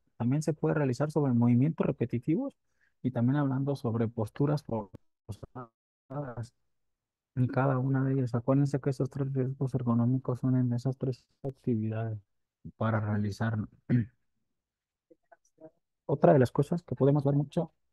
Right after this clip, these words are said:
el diseño del puesto de trabajo. Los diseños es que sepamos cómo son nuestros diseños para que tengamos la mejor área, eh,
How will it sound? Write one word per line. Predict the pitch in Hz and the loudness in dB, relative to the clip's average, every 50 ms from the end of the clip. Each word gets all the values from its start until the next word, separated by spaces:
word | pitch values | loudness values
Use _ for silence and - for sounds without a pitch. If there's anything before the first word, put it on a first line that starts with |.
| _ _ - | _ _ -2
el | - 123 123 120 | 2 4 4 4
diseño | 127 131 127 - - 131 131 139 147 143 | 4 2 2 2 2 2 4 4 4 4
del | 139 131 123 | 2 2 0
puesto | - - 127 123 - - 147 | -2 -4 -4 -4 -2 -2 -4
de | 135 | -2
trabajo. | - 123 104 104 104 101 - - - - - - _ _ _ _ _ - | 0 0 0 0 0 0 -2 -8 -10 -12 -12 -18 _ _ _ _ _ 2
Los | 123 127 | 2 4
diseños | 123 127 120 - 131 127 139 143 139 - | 4 4 2 4 6 6 6 6 6 4
es | 143 131 127 - _ _ _ _ - | 2 0 0 -2 _ _ _ _ -4
que | 131 | -4
sepamos | 120 - 127 - - 123 127 135 143 - | -2 -2 -2 -2 0 0 0 0 -2 -2
cómo | - - 131 135 139 | -2 0 2 2 2
son | 135 139 139 | 2 2 2
nuestros | 147 147 - - 143 135 127 | 2 2 2 2 2 2 2
diseños | 131 117 113 117 117 123 120 117 - | 2 2 2 2 2 4 2 0 -2
para | - - 120 117 | 0 2 2 2
que | 110 - 120 | 2 0 0
tengamos | - 120 117 120 131 143 147 147 | 2 2 2 4 4 4 4 4
la | 143 135 | 6 6
mejor | 135 123 117 - 151 175 - - _ _ _ _ _ _ _ _ _ _ _ _ _ _ _ _ _ - | 4 4 4 4 4 2 2 0 _ _ _ _ _ _ _ _ _ _ _ _ _ _ _ _ _ -2
área, | 127 131 139 147 175 185 175 - | 0 2 4 6 6 4 4 2
eh, | - 123 | -4 -8